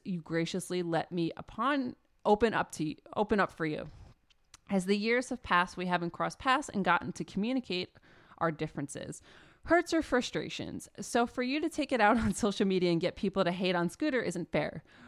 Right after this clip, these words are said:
What were you trying to accomplish by posting that blog? Seems to me like it was to get sympathy.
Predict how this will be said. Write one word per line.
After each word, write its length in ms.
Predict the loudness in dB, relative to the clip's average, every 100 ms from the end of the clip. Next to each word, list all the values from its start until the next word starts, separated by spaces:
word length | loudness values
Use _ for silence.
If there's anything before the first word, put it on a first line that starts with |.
| -8 2
What 140 | 2
were 100 | 4
you 140 | 0 0
trying 340 | 0 2 2
to 100 | 0
accomplish 460 | -2 -2 -4 -2 -2
by 120 | -4
posting 400 | 0 -2 -2 -2
that 160 | -2 -2
blog? 400 | 2 4 4 0 -12 -20 -20 -20 -12
Seems 360 | -4 -2 -2
to 100 | -2
me 220 | 0 2 2
like 240 | 0 0
it 80 | -2
was 160 | -2
to 120 | -4 -6
get 180 | -4
sympathy. 640 | 0 -2 -2 -4 0 0